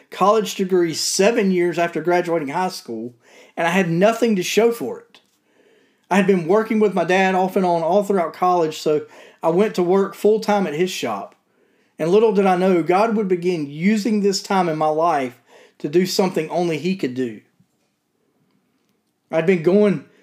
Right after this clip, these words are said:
to lunch with a youth pastor friend of mine on Thursdays while working with my dad, and, and I served as a volunteer under this friend at the church I was attending, and, and one day at lunch, he looks at me and he says,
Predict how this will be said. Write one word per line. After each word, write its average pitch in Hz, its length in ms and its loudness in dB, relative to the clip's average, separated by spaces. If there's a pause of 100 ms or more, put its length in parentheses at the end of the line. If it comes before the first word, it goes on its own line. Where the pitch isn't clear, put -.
(120)
to - 100 -2
lunch 170 480 2
with 170 120 0
a 147 40 0
youth 190 360 0
pastor 170 360 -2
friend 165 280 -2
of 156 40 -2
mine 156 220 -2
on 139 140 -4
Thursdays 170 640 -2
while 143 160 -2
working 156 320 -2
with 147 100 -4
my 127 140 -2
dad, 143 400 0
and, 110 160 -8 (560)
and 156 100 -2
I 160 60 0
served 202 440 2
as 170 120 0
a 147 60 -2
volunteer 180 640 2
under 175 220 0
this 165 220 -2
friend 175 440 -2
at 156 140 -2
the 135 60 -16
church 175 340 -2
I 156 80 0
was 143 140 -4
attending, 147 560 -4
and, 107 100 -12 (600)
and 156 160 -4
one 233 160 4
day 240 160 2
at 185 160 -8
lunch, 170 320 -6
he 185 100 -4
looks 190 320 -2
at 165 140 -2
me 165 80 -8
and 151 100 -6
he 151 60 -6
says, 135 400 -4